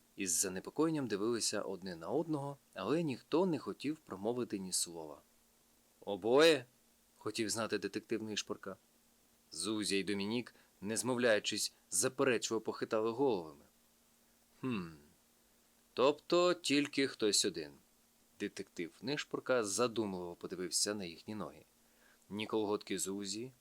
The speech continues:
ні шкарпетки Домініка не видавалися мокрими. Але вони могли їх переодягнути, правда ж? «Ну добре, не хочете, не кажіть.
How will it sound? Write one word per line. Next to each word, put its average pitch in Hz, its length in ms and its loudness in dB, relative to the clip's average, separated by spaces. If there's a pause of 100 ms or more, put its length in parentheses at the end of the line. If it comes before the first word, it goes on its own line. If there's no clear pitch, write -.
(120)
ні 92 220 -8
шкарпетки 98 520 -6
Домініка 95 440 -4
не 117 180 -4
видавалися 127 680 2
мокрими. - 420 -6 (640)
Але 82 220 -10
вони 90 200 -8
могли 92 320 -4
їх 92 340 -6
переодягнути, 131 640 -4
правда 160 420 0
ж? - 180 -20 (1400)
«Ну 120 300 0
добре, 98 580 2 (180)
не 98 280 -6
хочете, 160 540 2
не 151 100 0
кажіть. - 480 -4